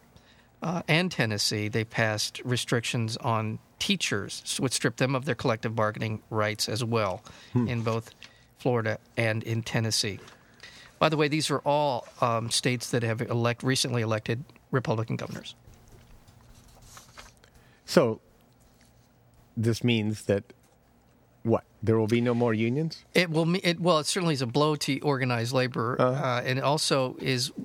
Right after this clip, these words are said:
Speaker 1: part of I, what I believe to be a sort of a bigger, larger picture, which is, uh, labor has been, rightly or wrongly, been one of the major supporters of democratic politics for the last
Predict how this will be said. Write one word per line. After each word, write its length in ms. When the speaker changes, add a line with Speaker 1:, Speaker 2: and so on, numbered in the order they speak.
Speaker 1:
part 240
of 120
I, 160
what 180
I 100
believe 300
to 80
be 200
a 60
sort 200
of 60
a 60
bigger, 640
larger 400
picture, 380
which 240
is, 260
uh, 180
labor 500
has 140
been, 300
rightly 380
or 60
wrongly, 520
been 380
one 120
of 120
the 160
major 720
supporters 720
of 120
democratic 560
politics 520
for 160
the 100
last 560